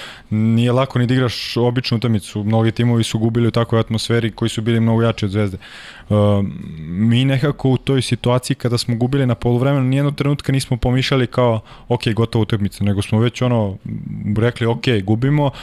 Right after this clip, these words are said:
nismo igrali kako treba, promašili smo, daj da nastavimo da igramo svoju igru, da krenemo da igramo jače u odbrani", i to je to.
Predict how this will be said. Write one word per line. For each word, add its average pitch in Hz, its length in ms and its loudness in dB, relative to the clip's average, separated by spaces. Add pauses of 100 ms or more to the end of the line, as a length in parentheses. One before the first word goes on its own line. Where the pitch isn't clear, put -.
(260)
nismo 131 340 0
igrali 127 240 2
kako 107 220 0
treba, 123 420 0
promašili 123 580 0
smo, 120 320 0 (380)
daj 120 180 2
da 120 60 2
nastavimo 120 460 0
da 110 80 0
igramo 113 260 2
svoju 117 340 2
igru, 120 280 4
da 110 100 2
krenemo 113 500 2 (240)
da - 100 0
igramo 113 260 2
jače 120 280 0
u 110 60 4
odbrani", 127 480 2
i 123 40 0
to - 160 -2
je 117 60 0
to. 110 200 -2